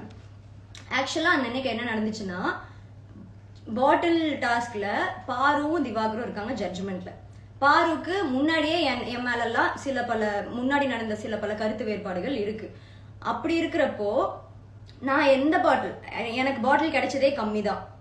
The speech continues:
ஆ, ரொம்ப நிறையலாம் எனக்கு பாட்டில் கிடைக்கல மத்தவங்களுக்கு கிடைச்ச மாதிரி. So, எனக்கு கிடைச்ச பாட்டில் and அதுல இருந்து நான் செலக்ட் பண்ணதே ரொம்ப பார்த்து பார்த்து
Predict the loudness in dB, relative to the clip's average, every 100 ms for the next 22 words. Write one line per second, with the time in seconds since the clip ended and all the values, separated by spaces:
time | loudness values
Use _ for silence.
0 | -10 -4 -4 -2 -2 0 2 2 0 0
1 | 0 0 -2 -2 -2 -4 -4 -4 -2 -2
2 | -2 -10 -8 -4 -2 -2 -2 -4 -4 -4
3 | -4 -4 -6 -8 -6 -2 0 0 -2 -2
4 | 0 0 0 0 2 0 0 -2 0 2
5 | 4 4 4 4 2 0 0 -2 -2 -2
6 | 0 0 2 0 0 2 2 2 0 0
7 | 0 -2